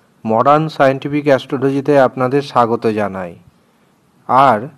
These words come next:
পাশাপাশি শুভ দীপাবলি এবং শুভ কালী পূজার অগ্রিম শুভেচ্ছা জানাই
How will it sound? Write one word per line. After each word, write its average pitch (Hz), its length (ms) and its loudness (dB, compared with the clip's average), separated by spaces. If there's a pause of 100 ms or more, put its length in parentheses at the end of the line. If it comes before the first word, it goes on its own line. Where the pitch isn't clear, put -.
(420)
পাশাপাশি 139 680 0 (800)
শুভ 147 320 -6 (200)
দীপাবলি 139 760 2 (580)
এবং 131 420 2 (440)
শুভ 143 380 -6 (300)
কালী 123 280 2
পূজার 131 460 0 (640)
অগ্রিম 143 520 2
শুভেচ্ছা 135 600 -2
জানাই 131 400 2